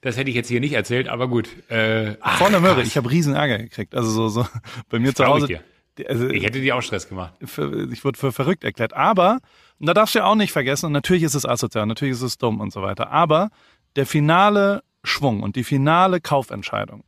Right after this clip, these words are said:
Speaker 2: die kam, weil ich zurückgedacht hab an meine Eltern. Weißt du, die,
Speaker 1: Mhm.
Speaker 2: meine Eltern, ja irgendwie, eher, äh, mein, mein Vater war Arzt, meine Mutter Rechtsanwältin, haben okay verdient, aber haben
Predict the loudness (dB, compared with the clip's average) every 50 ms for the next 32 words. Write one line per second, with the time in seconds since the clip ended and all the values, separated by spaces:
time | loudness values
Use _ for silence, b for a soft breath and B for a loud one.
0 | _ -10 -10 -10 -4 0 0 2 2 2 2 0 -2 -4 -8 _ _ _ _ _
1 | _ _ _ _ -6 -6 -4 -4 -2 0 0 0 2 2 2 2 2 2 0 -2
2 | -2 0 0 0 0 0 0 0 0 0 -2 -2 -4 -6 -12 -20 _ _ _ _
3 | _ _ _ _ _ _ _ _ -4 -4 0 0 0 -2 -2 -4 _ _ _ _
4 | _ -6 -2 0 0 0 0 -2 -6 _ _ -4 -2 0 0 2 0 0 2 2
5 | 2 2 2 0 -2 -2 -2 -2 0 0 0 -2 -2 0 -2 -2 0 0 0 0
6 | 0 0 0 -2 -4 -4 -4 -2 -2 -2 -2 -2 -2 -4 -4 -4 -4 -4 -4 -2
7 | 0 0 0 2 2 4 4 2 2 0 -2 -4 -2 -2 -2 -2 -2 -2 -2 0
8 | -2 0 0 0 0 -2 -2 -6 -6 B B B B B B B B B -4 -2
9 | -2 -2 -2 0 2 2 2 2 0 0 0 2 2 2 2 0 0 0 0 0
10 | 2 2 0 0 0 -2